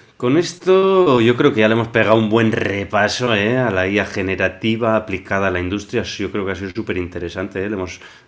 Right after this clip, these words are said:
dado, hemos hecho un conocimiento general de lo que es la I A generativa, hemos visto aplicaciones industriales, las ventajas, las desventajas. Ya solo me queda decir, Iker, a, decirles a los tendencieros, ¿eh?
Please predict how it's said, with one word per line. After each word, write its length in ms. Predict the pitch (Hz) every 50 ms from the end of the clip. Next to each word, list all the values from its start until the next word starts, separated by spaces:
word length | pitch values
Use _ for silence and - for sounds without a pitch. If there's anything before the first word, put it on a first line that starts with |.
| - -
dado, 260 | 101 101 98 95 104
hemos 140 | 104 95 -
hecho 100 | 123 110
un 60 | 98
conocimiento 500 | - 98 98 - 104 101 101 95 104 90
general 260 | 87 92 92 95 92
de 60 | 87
lo 100 | 87 87
que 60 | 92
es 80 | 87 -
la 80 | 90 87
I 40 |
A 60 | 85 82
generativa, 720 | - 92 85 82 80 87 87 - 120 127 123 123 113 107 - - - -
hemos 220 | - 104 104 95 90
visto 200 | 104 - - 107
aplicaciones 600 | - 92 92 - 95 90 - 87 87 87 - -
industriales, 560 | 87 82 85 - - 110 120 120 120 113 98
las 160 | 98 87 90
ventajas, 420 | 92 82 - - 101 - 107 110 98
las 160 | 95 90 85
desventajas. 680 | 92 85 85 85 85 85 - 104 104 - - 113 113 - - - - - - - - - - _ -
Ya 140 | 107 104 104
solo 420 | 101 - - 139 131 131 135 139 127
me 140 | 127 120
queda 180 | 120 - 120 120
decir, 300 | 117 110 107 113 110 104
Iker, 480 | 104 110 - - 135 139 139 139 - -
a, 260 | - 95 95 - - -
decirles 580 | - 101 107 98 - - 123 120 135 131 131 120
a 80 | 107
los 240 | 107 104 95 95 -
tendencieros, 840 | - 104 95 92 95 95 92 90 - 107 110 110 131 147 139 -
¿eh? 240 | 101 107 123 - -